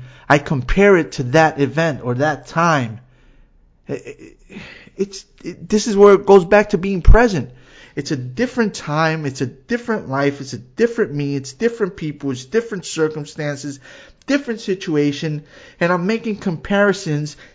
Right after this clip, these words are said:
to the past, which I might not even be remembering correctly. I might not even be remembering it correctly because we, we, we romanticize shit in our heads.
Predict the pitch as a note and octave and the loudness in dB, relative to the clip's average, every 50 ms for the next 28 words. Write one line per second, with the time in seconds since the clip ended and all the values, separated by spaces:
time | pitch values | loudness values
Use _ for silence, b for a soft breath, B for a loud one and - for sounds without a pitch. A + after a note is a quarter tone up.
0 | B B - - F3 E3 E3 - - - - - A3 A#3 A3 F#3+ D#3+ C#3 A#2+ - | B B -2 0 0 0 0 -2 -6 -6 -2 2 4 4 6 4 4 0 -6 -8
1 | - - - B B B B E3+ G#3 G3+ B3 A3+ A#3+ B3 A3 A3+ A3+ A#3 A3 E3+ | -12 -16 -18 B B B B 2 4 6 6 6 6 6 4 4 4 4 4 2
2 | F3+ A3 A#3 A3+ G#3+ A3 G#3+ G3+ G#3 G3 F3+ F3+ G3 G3 F#3 F#3 E3 D3+ D3 C#3+ | 2 2 2 2 2 0 0 -2 -2 -2 -2 -2 0 0 0 0 -2 -2 -4 0
3 | E3 G#3 C#4 D#4+ D#4 C#4 A#3+ G#3 F3+ D3 B2 - D#3+ D3 C#3+ C3 A#2+ B2 B2 A2+ | 2 2 2 2 2 2 2 2 0 -2 -4 -6 -4 -2 -2 -2 -4 -6 -10 -12
4 | F#2 D2+ - _ _ _ _ _ _ _ _ _ _ _ _ _ _ _ _ _ | -12 -14 -20 _ _ _ _ _ _ _ _ _ _ _ _ _ _ _ _ _
5 | _ _ _ _ _ _ _ _ _ _ - G3+ C4 C#4 C#4 C#4+ D4 C4+ B3+ C4 | _ _ _ _ _ _ _ _ _ _ 0 0 0 2 2 2 2 2 2 0
6 | C#4 C#4 C4 C4 B3+ C4 B3+ A#3 G#3+ A#3 A#3 A#3 A3+ G#3+ G3+ G3 F3+ F#3 G#3 B3 | -2 0 0 0 0 0 -2 -2 -2 -2 -2 0 0 -2 -2 0 0 2 2 2
7 | B3+ A3 A#3+ A#3+ A#3 A3+ G#3+ G#3+ G3 - - F#3+ F#3 F#3+ F#3 F3 E3 E3+ D#3 D3 | 0 0 0 0 0 0 0 -2 -4 -4 -2 0 2 4 4 2 2 -2 -4 -4
8 | C#3+ C3+ - - E3+ D#3 C#3 - b b b b b b b b b b b - | -6 -6 -4 -4 -4 -4 -4 -8 b b b b b b b b b b b -20
9 | _ _ _ - - B B B B B B B F3+ A#3 A#3+ G3+ F#3+ G#3+ A3+ G#3+ | _ _ _ -16 -16 B B B B B B B -4 -4 -4 -2 -4 -4 -4 -4
10 | F#3+ G3 A3 A3+ G#3+ A#3 A3+ G3 F3+ F3 G3+ A#3 D4 D4+ C4+ - - G3+ - - | -4 -4 -4 -2 2 2 2 2 2 2 2 4 4 2 2 0 -4 -4 -2 0
11 | F#3+ F3 E3 D#3 D3 C3 - - - E3+ D#3+ D#3 D3 D3 C#3 C#3 C3+ C3 B2+ D#3 | 0 2 2 2 2 0 -4 -6 -6 -4 -4 -4 -6 -8 -6 -6 -6 -6 -6 -6
12 | G#3 A#3 A#3+ F#3+ C#3 - - - | -6 -6 -6 -6 -8 -10 -16 -18